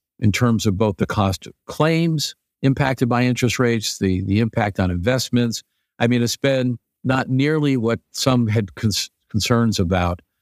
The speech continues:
in terms of the impact on insurance companies, particularly in the M P L space. Um, so, you know, we, we think the positive trends,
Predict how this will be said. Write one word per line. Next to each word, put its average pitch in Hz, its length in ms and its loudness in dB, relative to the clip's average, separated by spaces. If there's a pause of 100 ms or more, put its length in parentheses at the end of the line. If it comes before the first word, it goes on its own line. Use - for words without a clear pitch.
(240)
in 98 100 2
terms 104 340 0
of 98 200 0
the 104 180 2
impact 101 640 0
on 95 280 2
insurance 101 500 0
companies, 98 460 0
particularly 98 480 0
in 90 40 0
the 90 140 0
M 101 120 2
P 98 140 0
L 92 140 2
space. 101 500 -2 (480)
Um, 101 300 0
so, 120 420 -2 (360)
you 139 60 2
know, 131 100 2
we, 139 320 0 (300)
we 139 100 2
think 151 180 0
the 123 80 -2
positive 117 460 0
trends, 113 520 -2